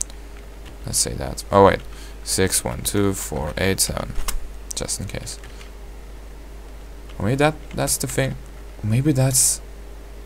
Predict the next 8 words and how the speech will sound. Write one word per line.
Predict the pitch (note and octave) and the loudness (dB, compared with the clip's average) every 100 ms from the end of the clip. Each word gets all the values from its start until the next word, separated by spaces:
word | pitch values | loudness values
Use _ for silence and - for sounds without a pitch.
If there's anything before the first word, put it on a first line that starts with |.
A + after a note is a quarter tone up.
| - - - - - - | -14 -14 -14 -14 -12 -2
Uh, | D#2+ F2+ F#2 | 2 4 4
maybe | F2+ F#2 | 2 2
that's | F#2+ F#2+ - | 4 4 4
what | F#2+ | 2
it | F2 E2+ | 2 0
means. | F#2 F#2+ G2 F2 - - - | 2 2 2 0 -4 -10 -4
Or | A2 | 0
not. | F#2+ G2 | 2 0